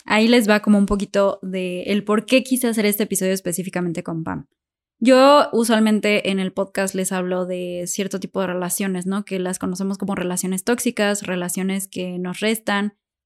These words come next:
Bueno, siempre hay como la dualidad, ¿no? De todo se aprende, pero evidentemente hay ciertas relaciones que nos lastiman y que nos dan ciertas <laughs> enseñanzas que no son del todo agradables.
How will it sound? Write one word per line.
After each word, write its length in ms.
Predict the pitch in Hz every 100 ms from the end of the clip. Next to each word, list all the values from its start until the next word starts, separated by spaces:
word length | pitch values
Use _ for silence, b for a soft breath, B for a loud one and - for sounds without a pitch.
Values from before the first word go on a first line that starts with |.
| -
Bueno, 340 | 277 226 - - _ _ _
siempre 360 | - 294 294 339
hay 160 | 311 294
como 460 | 294 277 247 190
la 120 | 190 185
dualidad, 420 | 185 180 180 175
¿no? 280 | 185 202 - -
De 220 | 185 202
todo 240 | 196 214 269
se 100 | 214
aprende, 340 | 175 196 190
pero 160 | 196 190
evidentemente 520 | 185 185 185 202 185
hay 80 | 190
ciertas 340 | 185 - 190
relaciones 640 | 202 196 180 185 185 190 -
que 460 | 190 185 180 -
nos 240 | - 202 185
lastiman 600 | 185 - 196 180 175 175
y 280 | 185 175 165
que 140 | 180
nos 280 | 175 180 180
dan 240 | 196 202 202
ciertas 320 | 208 220 233
<laughs> 0 |
enseñanzas 640 | 240 214 185 190 190 202
que 100 | -
no 340 | 190 196 196 202
son 220 | 196 196
del 160 | 196
todo 200 | 190 190
agradables. 680 | 185 180 175 180 175 214 -